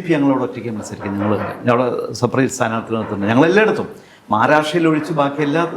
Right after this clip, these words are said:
സ്ഥലങ്ങളിലും ഞങ്ങൾ ഒറ്റയ്ക്ക് മത്സരിച്ചിട്ടുള്ളൂ. കാശ്മീരാണെങ്കിലും ജാർഖണ്ഡിലാണെങ്കിലും നാഗാലാൻഡിലാണെങ്കിലും എല്ലായിടത്തും എൻ സി പി അവിടെ ഒറ്റയ്ക്കാണ് ഇതിട്ടുള്ളത്. അവിടെ എൻ ഡി എയുടെ ഭാഗമല്ല. മഹാരാഷ്ട്രയിൽ മാത്രമാണ് അത്തരത്തിലൊരു ഇത് വന്നിട്ടുള്ളത്. അപ്പോൾ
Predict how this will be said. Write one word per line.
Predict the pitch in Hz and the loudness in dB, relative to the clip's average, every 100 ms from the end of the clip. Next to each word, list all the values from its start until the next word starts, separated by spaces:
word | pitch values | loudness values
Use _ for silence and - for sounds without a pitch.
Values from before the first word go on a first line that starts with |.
| - | -6
സ്ഥലങ്ങളിലും | 151 139 139 139 - - - - - | -2 0 2 2 0 -8 -20 -18 -2
ഞങ്ങൾ | 190 190 | 4 4
ഒറ്റയ്ക്ക് | 165 165 147 | 4 4 4
മത്സരിച്ചിട്ടുള്ളൂ. | 131 131 110 107 113 | 2 -2 -4 -2 0
കാശ്മീരാണെങ്കിലും | 113 143 131 120 117 104 98 - | 0 2 2 2 -2 -6 -10 -2
ജാർഖണ്ഡിലാണെങ്കിലും | 120 123 139 131 117 107 104 98 - - 113 | 0 2 2 2 0 -2 -8 -10 -16 -6 -2
നാഗാലാൻഡിലാണെങ്കിലും | 117 127 131 117 107 107 92 - - 160 | 2 2 0 -2 -6 -6 -10 -14 0 4
എല്ലായിടത്തും | 196 185 165 165 160 - - - 135 | 4 4 2 0 -2 -10 -16 -4 2
എൻ | 165 - | 2 4
സി | 220 226 | 2 2
പി | 190 | 2
അവിടെ | 156 | 2
ഒറ്റയ്ക്കാണ് | 147 151 139 131 120 | 0 -4 -4 -4 -4
ഇതിട്ടുള്ളത്. | 101 113 110 - 127 | -6 -6 -6 -2 0
അവിടെ | 123 135 - - - - - - 135 | 2 0 -2 -12 -14 -14 -6 0 4
എൻ | 139 | 6
ഡി | 151 | 6
എയുടെ | - 135 - - - 117 | 6 2 -2 -12 -8 -2
ഭാഗമല്ല. | 120 117 113 98 92 - 120 | -2 -2 -4 -6 -8 -10 -2
മഹാരാഷ്ട്രയിൽ | 117 127 127 131 127 | 0 2 0 -2 -2
മാത്രമാണ് | 120 135 131 117 | -2 0 0 0
അത്തരത്തിലൊരു | 117 117 110 107 | -4 -6 -4 -4
ഇത് | 101 | -2
വന്നിട്ടുള്ളത്. | 101 87 87 82 - - - - - - - 120 | -4 -4 -6 -10 -16 -20 -20 -20 -20 -20 -4 0
അപ്പോൾ | 131 | 2